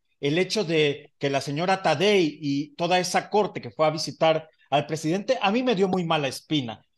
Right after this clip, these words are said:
Eh, ¿no habrá por ahí algún pacto en lo oscurito para no tocar todo este proceso desasiado?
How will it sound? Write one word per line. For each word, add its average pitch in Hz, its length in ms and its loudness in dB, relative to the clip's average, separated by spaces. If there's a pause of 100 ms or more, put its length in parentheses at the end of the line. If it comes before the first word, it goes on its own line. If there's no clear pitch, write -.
(100)
Eh, 175 240 -4
¿no 214 360 -2
habrá 196 360 2
por 208 160 2
ahí 160 260 -2
algún 175 380 -4
pacto 190 360 0
en 175 100 -4
lo 151 80 0
oscurito 143 500 -6
para 139 160 0
no 143 240 -4
tocar 185 520 0 (220)
todo 175 200 2
este 180 240 -2
proceso 160 680 -2 (120)
desasiado? 135 840 -2